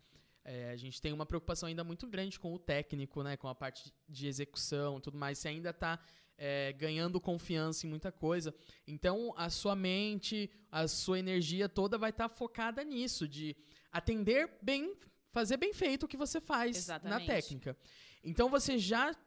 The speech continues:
Speaker 1: já pegar e fazer duas coisas novas ao mesmo tempo, que é a parte técnica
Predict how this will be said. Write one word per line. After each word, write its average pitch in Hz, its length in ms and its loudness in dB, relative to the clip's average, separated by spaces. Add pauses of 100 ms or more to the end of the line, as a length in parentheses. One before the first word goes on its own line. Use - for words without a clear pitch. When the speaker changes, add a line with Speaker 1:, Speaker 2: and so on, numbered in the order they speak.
Speaker 1:
já 220 280 -2
pegar 170 560 0 (180)
e 175 80 -4
fazer 185 440 2
duas 247 480 4
coisas 180 320 2
novas 151 280 2
ao 151 60 0
mesmo 143 260 -2
tempo, 156 320 -2
que - 140 -8
é 120 160 -4 (260)
a 117 140 -12
parte - 320 -2
técnica 131 480 -4